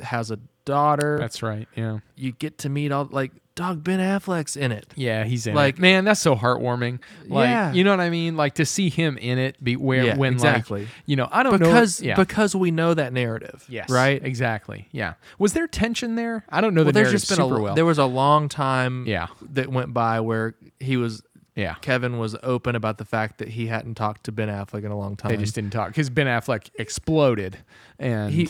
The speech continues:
Speaker 2: Kevin
Speaker 1: he
Speaker 2: Smith
Speaker 1: became Batman
Speaker 2: Exactly,
Speaker 1: for a time.
Speaker 2: exactly,
Speaker 1: You know, like,
Speaker 2: yeah. Kevin Smith did not explode in the same way, right?
Speaker 1: Not in the same way,
Speaker 2: <laughs> Yeah.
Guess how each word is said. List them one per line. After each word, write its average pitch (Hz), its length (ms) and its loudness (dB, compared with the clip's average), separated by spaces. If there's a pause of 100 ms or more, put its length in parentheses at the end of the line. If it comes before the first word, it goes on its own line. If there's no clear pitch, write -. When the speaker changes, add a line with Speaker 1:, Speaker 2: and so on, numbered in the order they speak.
(280)
Speaker 2:
Kevin 139 260 4
Speaker 1:
he 123 100 2
Speaker 2:
Smith 127 140 0
Speaker 1:
became 120 300 0
Batman 104 600 -2
Speaker 2:
Exactly, 98 460 -6
Speaker 1:
for - 80 -10
a - 40 -14
time. - 180 -12
Speaker 2:
exactly, 120 100 -4
Speaker 1:
You 120 60 0
know, 120 300 0
like, 107 220 -2
Speaker 2:
yeah. 95 160 -12 (280)
Kevin 120 240 0
Smith 135 400 -4 (200)
did 185 140 0
not 302 180 -2
explode - 460 -10 (180)
in 151 120 -2
the 151 40 0
same 165 220 -2
way, 190 260 0 (160)
right? 151 280 -2
Speaker 1:
Not 107 220 -2
in 113 40 -8
the 165 80 4
same 104 220 0
way, 101 300 -6
Speaker 2:
<laughs> - 40 -10
Yeah. 139 280 -4